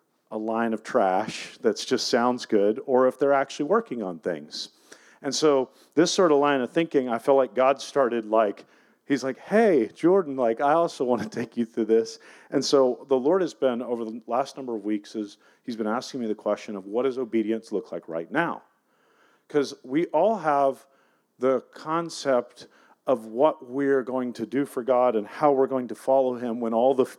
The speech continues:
pieces come into place in our perfect, you know, masterpiece picture. But that doesn't happen. That's one thing I've learned. It, it might for you,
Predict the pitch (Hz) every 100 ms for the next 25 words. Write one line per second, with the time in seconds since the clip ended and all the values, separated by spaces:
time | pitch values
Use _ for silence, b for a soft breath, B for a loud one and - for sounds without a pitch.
0 | _ 110 165 160 - 113 113 - 127 123
1 | 117 - 101 - 117 110 - 107 104 -
2 | 117 - 107 - b b b - 110 104
3 | 110 117 117 - 113 - 107 101 - -
4 | 135 - - 98 95 B B B _ 165
5 | 175 220 208 185 185 - 151 - 87 87
6 | 214 135 131 127 120 110 101 139 76 73
7 | _ - 139 - 156 139 160 208 - -
8 | 123 110 110 127